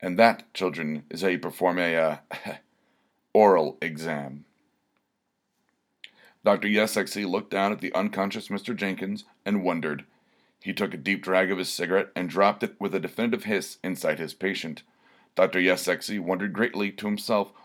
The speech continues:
why a priest would ask for a vasectomy. He smiled at the thought of pregnant nuns. Doctor Yex-, Yessexy wondered why Jesus needed Mister Jenkins' balls.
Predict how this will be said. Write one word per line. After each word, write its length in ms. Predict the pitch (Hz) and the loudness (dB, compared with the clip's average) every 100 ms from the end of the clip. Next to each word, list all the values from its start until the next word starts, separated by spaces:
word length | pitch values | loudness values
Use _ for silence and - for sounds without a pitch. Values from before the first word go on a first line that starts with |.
| _ | _
why 160 | 117 127 | 2 2
a 80 | |
priest 380 | 127 - 123 - | 0 -2 -2 -2
would 100 | 92 | -4
ask 320 | 85 92 - | -2 -2 -6
for 140 | - 92 | -2 0
a 80 | 92 | 2
vasectomy. 680 | 95 - 110 85 82 73 - _ _ | 0 -2 -6 -6 -10 -10 -14 _ _
He 100 | 95 | -10
smiled 420 | - 101 98 92 | -6 4 6 6
at 60 | 82 | 2
the 100 | 87 | -6
thought 280 | - 90 95 | 2 4 4
of 160 | - | 0
pregnant 380 | - 87 92 95 - | -4 -2 -2 -6 -4
nuns. 440 | 80 73 69 - - _ _ - _ _ _ | -4 -4 -10 -16 -20 _ _ -20 _ _ _
Doctor 220 | 104 101 95 | 0 2 2
Yex-, 300 | 98 - - _ | 0 -2 -18 _
Yessexy 540 | 95 120 - 82 - | 0 2 0 -8 -8
wondered 300 | 80 101 113 | -4 -2 0
why 140 | 104 107 | 2 0
Jesus 420 | 90 117 113 101 | 2 0 0 -2
needed 300 | 117 110 107 | 0 0 -2
Mister 240 | 110 - | -4 -4
Jenkins' 440 | 104 110 113 113 110 | -4 -4 -2 -2 -2
balls. 540 | - 87 80 76 - | 4 4 4 -2 -10